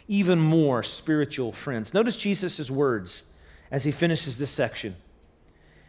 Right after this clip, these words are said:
He says in John fifteen, verse fourteen, "You are my friends if you do what I command. I no longer call you servants because a servant does not know his master's business. Instead, I have called you friends,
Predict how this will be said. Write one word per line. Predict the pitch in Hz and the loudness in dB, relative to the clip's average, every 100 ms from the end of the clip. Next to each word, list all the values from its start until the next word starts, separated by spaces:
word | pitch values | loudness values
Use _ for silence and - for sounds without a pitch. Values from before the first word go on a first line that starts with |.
| - - | -16 0
He | 185 | 2
says | - 220 185 | 6 6 6
in | 170 135 | 2 2
John | - 190 | 2 4
fifteen, | 180 196 196 190 175 | 6 4 4 2 4
verse | 165 | 2
fourteen, | - 151 - 147 131 | 2 0 0 -4 -2
"You | 139 269 | 4 6
are | 285 | 8
my | 247 226 | 6 4
friends | - 143 101 95 - - - _ - | 2 -2 -2 -6 -10 -12 -18 _ -6
if | 147 | -2
you | 151 | 0
do | 135 143 | 2 2
what | 165 151 | 4 4
I | 135 | 2
command. | - 135 98 85 80 - - _ _ - - - 143 | -2 -6 -6 -8 -14 -20 -20 _ _ -20 -20 -6 2
I | 185 | 6
no | 220 | 8
longer | 196 214 185 | 8 8 6
call | 156 175 | 6 6
you | 160 | 6
servants | 151 - 311 262 147 202 | 0 4 6 6 4 0
because | - 175 180 | -2 0 0
a | |
servant | - - 302 247 208 | 0 0 4 4 4
does | 185 196 | 4 4
not | 208 202 | 2 4
know | 190 | 4
his | 185 | 4
master's | 180 165 160 175 - | 2 0 -2 -6 -4
business. | 285 220 131 107 - - - - | -2 -2 -2 -6 -10 -18 -12 -2
Instead, | 151 143 - - 226 233 175 | 0 0 -4 0 4 4 6
I | 139 | 4
have | 139 | 2
called | - 185 156 | 2 2 2
you | 139 | -2
friends, | - 147 208 214 151 92 - - | -6 0 4 6 4 -2 -10 -12